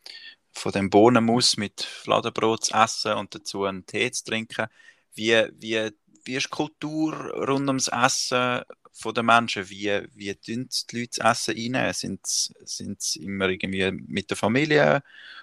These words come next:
Oder ist das vergleichbar wie bei uns? Oder sind das irgendwie mega grosse Aufläufe von Menschen, die sich da zusammenfinden?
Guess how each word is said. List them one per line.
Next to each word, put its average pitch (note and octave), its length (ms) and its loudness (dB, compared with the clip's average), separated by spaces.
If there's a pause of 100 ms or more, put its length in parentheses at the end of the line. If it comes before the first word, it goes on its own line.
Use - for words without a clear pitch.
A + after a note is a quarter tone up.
(160)
Oder E2 240 -4
ist - 160 4
das G2+ 80 0
vergleichbar G#2 680 2
wie G#2 100 -2
bei G#2+ 160 2
uns? B2+ 280 6
Oder F#2+ 180 -10
sind - 220 -12
das - 180 -8
irgendwie F#2+ 300 -8
mega G#2 240 -4
grosse G2+ 540 2
Aufläufe A#2 420 6
von G#2 140 -4
Menschen, A#2 360 2
die G#2+ 60 -4
sich G#2+ 140 -8
da - 180 -8
zusammenfinden? A2+ 680 -2